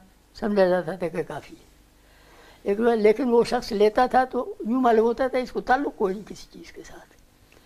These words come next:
ये गनीमत है जो उसने ले लिया है। तो हज़रत खलीफा सानी ने, मैं उस वक्त वहाँ मौजूद था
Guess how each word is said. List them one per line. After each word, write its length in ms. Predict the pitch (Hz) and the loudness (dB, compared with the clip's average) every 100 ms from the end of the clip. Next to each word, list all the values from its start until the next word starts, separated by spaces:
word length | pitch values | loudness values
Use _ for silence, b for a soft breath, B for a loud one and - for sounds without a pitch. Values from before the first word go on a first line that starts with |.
| b b 202 | b b 0
ये 120 | 190 | 4
गनीमत 420 | 208 240 254 226 | 4 4 2 0
है 100 | 202 | -2
जो 100 | 202 | -2
उसने 220 | - 185 | -4 -6
ले 160 | 175 170 | -6 -6
लिया 300 | 180 - - | -6 -8 -8
है। 180 | - - - - B B B B B B B B B - | -8 -10 -12 -20 B B B B B B B B B -6
तो 340 | 175 190 - | -4 -4 -6
हज़रत 300 | - 220 208 | -4 -2 0
खलीफा 280 | 196 233 214 | 0 0 0
सानी 360 | - 214 208 262 | 2 2 4 4
ने, 200 | 247 - - _ b b b b | 4 0 -12 _ b b b b
मैं 200 | 185 208 | 0 2
उस 160 | 214 - | 2 0
वक्त 160 | 208 196 | 0 2
वहाँ 180 | 165 208 | 0 2
मौजूद 360 | 170 165 214 | -2 -2 -6
था 200 | - 190 | -2 -2